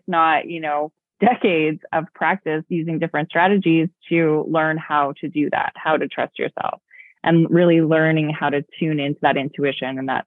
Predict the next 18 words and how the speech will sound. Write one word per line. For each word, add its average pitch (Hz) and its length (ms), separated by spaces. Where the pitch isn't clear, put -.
that - 240
soul 156 320
seed, 156 320
that 151 160
nudge 147 480
that - 160
says, 143 200
"Okay, - 420
this 156 160
is 160 220
right. 147 480
This 147 260
is 147 140
for 156 220
me," 165 480
and 156 200
tapping 147 420
in, 139 200